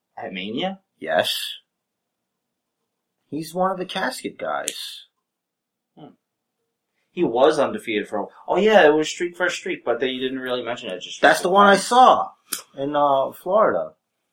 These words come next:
Speaker 2: It was either streak versus streak or title versus streak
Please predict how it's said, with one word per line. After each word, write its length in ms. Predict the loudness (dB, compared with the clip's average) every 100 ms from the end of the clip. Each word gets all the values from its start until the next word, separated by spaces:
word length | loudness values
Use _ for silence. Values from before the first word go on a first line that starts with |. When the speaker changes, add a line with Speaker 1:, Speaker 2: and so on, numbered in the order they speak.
| _ _ _ _ _ _ _ _ _ _ _ _ _ _ _ _ _ _ -2
Speaker 2:
It 80 | 4
was 120 | 6
either 260 | 8 6 2
streak 380 | -2 2 2 4
versus 340 | 4 4 -2
streak 540 | -2 0 2 2 0
or 480 | 4 10 10 10 6
title 400 | 4 4 4 2
versus 340 | -2 -4 -4 -10
streak 380 | -4 -4 -4